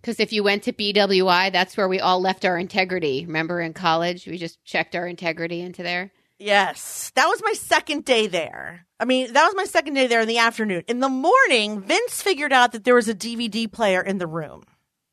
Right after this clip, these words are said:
Speaker 2: And out of sheer coincidence, happened to have a forty-minute D V D in his car of his personal memoirs.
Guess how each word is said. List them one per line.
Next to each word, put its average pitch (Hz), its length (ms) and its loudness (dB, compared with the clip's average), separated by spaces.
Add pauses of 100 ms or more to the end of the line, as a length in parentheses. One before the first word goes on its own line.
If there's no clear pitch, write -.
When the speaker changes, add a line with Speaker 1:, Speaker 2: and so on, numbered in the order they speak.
(120)
Speaker 2:
And 254 280 4
out 277 220 2
of 339 220 0 (120)
sheer 480 460 2
coincidence, 302 840 -2
happened 370 420 0
to 349 80 2
have 233 340 2
a 220 60 2
forty-minute 302 1120 0 (680)
D 339 200 4
V 392 180 2
D 240 180 -2
in 262 240 0
his 359 240 -2
car 208 380 4
of 208 180 6
his 277 340 0
personal 240 520 0
memoirs. 185 840 -2